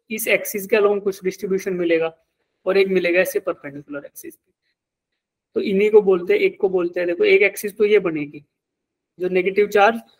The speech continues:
और positive charge जिस axis पे है, negative और positive axis जिस पे है, इसको बोलते हैं एक्सियल, ठीक है, axis।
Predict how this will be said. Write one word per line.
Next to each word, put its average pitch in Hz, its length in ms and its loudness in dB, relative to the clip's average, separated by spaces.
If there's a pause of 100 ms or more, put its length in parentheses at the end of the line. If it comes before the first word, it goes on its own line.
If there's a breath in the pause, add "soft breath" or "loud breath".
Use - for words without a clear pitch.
(180)
और 196 100 0
positive 190 440 2
charge 160 300 -4
जिस 165 200 -10
axis 151 320 -10
पे - 140 -20
है, 147 160 -20 (240)
negative 170 300 -2
और 180 120 -4
positive 175 400 -4
axis 170 400 -6
जिस 160 140 -8
पे - 160 -8
है, 185 160 -6
इसको 196 220 -4
बोलते 170 320 0
हैं 214 80 0
एक्सियल, 160 540 -2 (2250)
ठीक 202 100 -2
है, 240 140 0
axis। - 360 -8